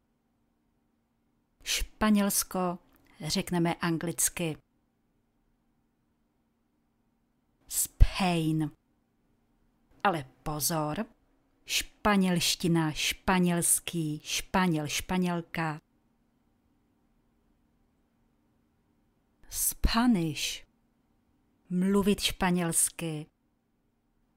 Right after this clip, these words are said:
Speak Spanish. A jak byste se zeptali, mluvíte španělsky? Mluvíš španělsky?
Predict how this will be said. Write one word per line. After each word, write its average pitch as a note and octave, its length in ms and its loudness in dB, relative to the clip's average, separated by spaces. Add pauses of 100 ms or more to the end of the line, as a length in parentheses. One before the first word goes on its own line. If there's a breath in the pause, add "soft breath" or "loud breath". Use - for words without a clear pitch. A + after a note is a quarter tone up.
(2750)
Speak - 720 0
Spanish. - 1040 0 (1500)
A G3+ 80 2
jak G3+ 220 2
byste F3 300 -4
se G3 180 2
zeptali, E3 640 -4 (480)
mluvíte F#3 640 2
španělsky? D#3 1040 -4 (300)
Mluvíš F#3+ 560 -2
španělsky? D#3+ 1000 -4